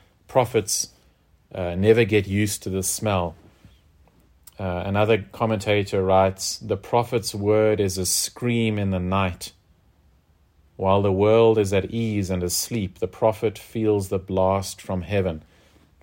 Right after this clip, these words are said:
Um, so, uh, they, you know, a lot of people today like to think they're prophets. I don't believe they are prophets anymore. I'm sure we'll look at that when we get to Ephesians and to the New Testament, but,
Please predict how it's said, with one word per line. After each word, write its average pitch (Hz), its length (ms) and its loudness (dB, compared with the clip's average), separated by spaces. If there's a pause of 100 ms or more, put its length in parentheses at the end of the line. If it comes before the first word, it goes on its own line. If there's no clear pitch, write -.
(680)
Um, 82 300 -12
so, 113 440 6 (1120)
uh, 98 400 -2
they, 107 320 0 (240)
you 120 120 -6
know, 107 120 2
a 101 40 4
lot 120 140 8
of 117 80 4
people 110 280 0
today 107 340 4
like 98 280 4
to 98 80 -4
think 131 280 -6
they're 101 140 4
prophets. 98 500 0
I 95 60 -2
don't 98 180 0
believe 95 320 -2
they 92 100 0
are 95 200 0
prophets 95 440 -4
anymore. 95 460 -2 (880)
I'm - 80 -20
sure 95 160 -6
we'll 90 180 0
look 92 200 -2
at 92 120 -2
that 92 200 2
when 92 120 -6
we 87 60 -2
get 90 220 -4
to 90 160 -4
Ephesians 95 600 -4
and 87 100 -6
to - 120 -16
the 85 80 -10
New 90 180 -4
Testament, 92 560 -6
but, 90 180 0